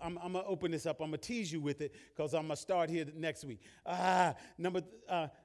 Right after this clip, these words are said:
you go back to Luke ten. Go back to Luke ten. Hurry, hurry, hurry. Luke ten. Luke ten. Verse number thirty-four. Luke ten, verse number thirty-four. Are you there? Oh, man, I gotta lay this out there.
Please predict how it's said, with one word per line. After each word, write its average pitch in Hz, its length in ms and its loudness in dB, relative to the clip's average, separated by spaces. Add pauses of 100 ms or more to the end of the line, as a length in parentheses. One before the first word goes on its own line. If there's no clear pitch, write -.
you 175 160 -8
go 156 180 2
back 202 220 6
to 196 100 2
Luke 180 260 -2
ten. 151 200 -2
Go 180 80 0
back 180 200 2
to 175 60 -6
Luke 165 160 -2
ten. 120 220 -6 (640)
Hurry, 190 180 -6
hurry, 180 220 -8
hurry. 175 220 -8 (300)
Luke 160 140 -4
ten. 160 160 -6 (500)
Luke 170 140 -6
ten. 165 180 -8 (840)
Verse 190 200 0
number 196 200 -2
thirty-four. 170 440 2 (640)
Luke 185 160 -2
ten, 208 360 0
verse 196 200 0
number 190 180 -2
thirty-four. 170 380 0 (640)
Are 190 120 4
you 202 80 2
there? 220 200 10 (1400)
Oh, 269 600 8
man, 202 260 4
I 185 80 4
gotta 190 220 6
lay 190 160 6
this 190 180 2
out 185 180 6
there. 151 180 0